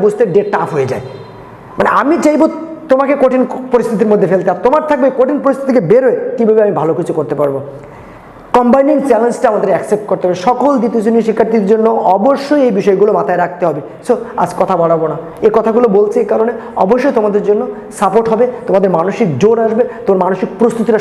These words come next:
সুন্দর করে নিতে পারবে। ঠিক আছে, এখন সবাই একটু খেয়াল করো, প্রথম প্রশ্নটা একটু পড়ি মন দিয়ে। ই বা, চল্লিশ টাকায় এক হালি ডিম ও পঁয়ষট্টি টাকায়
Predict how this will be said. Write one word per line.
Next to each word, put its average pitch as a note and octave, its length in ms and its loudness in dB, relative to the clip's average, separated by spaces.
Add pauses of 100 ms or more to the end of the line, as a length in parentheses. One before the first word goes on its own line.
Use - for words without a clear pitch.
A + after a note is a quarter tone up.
সুন্দর E3+ 240 0
করে E3 140 2
নিতে D#3+ 160 0
পারবে। D#3 160 0 (240)
ঠিক C#4+ 180 2
আছে, - 100 -2 (300)
এখন G#3+ 200 2
সবাই A#3+ 140 2 (240)
একটু G#3 140 0
খেয়াল F3 240 0
করো, - 120 -8 (100)
প্রথম B3 240 2
প্রশ্নটা A3+ 280 2
একটু G3+ 200 0
পড়ি D#3+ 140 2 (140)
মন A#3+ 160 4
দিয়ে। E3 120 0 (440)
ই - 20 4 (100)
বা, B3 80 4 (200)
চল্লিশ B3+ 340 2 (100)
টাকায় B3+ 300 2
এক A#3 100 -4
হালি C4+ 240 2
ডিম C4 220 4
ও - 20 6 (140)
পঁয়ষট্টি A3 360 0
টাকায় C4 160 2